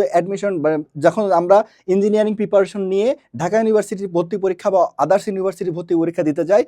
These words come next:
আমরা কিন্তু এইখানে ধরা খেয়ে যাই ইঞ্জিনিয়ারিং প্রিপারেশন স্টুডেন্টরা। সুতরাং তোমাদের যেটা করণীয়,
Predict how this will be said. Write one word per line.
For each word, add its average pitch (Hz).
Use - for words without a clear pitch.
আমরা 147
কিন্তু 165
এইখানে 175
ধরা 175
খেয়ে 175
যাই 120
ইঞ্জিনিয়ারিং 160
প্রিপারেশন 170
স্টুডেন্টরা। 143
সুতরাং 269
তোমাদের 202
যেটা 180
করণীয়, 214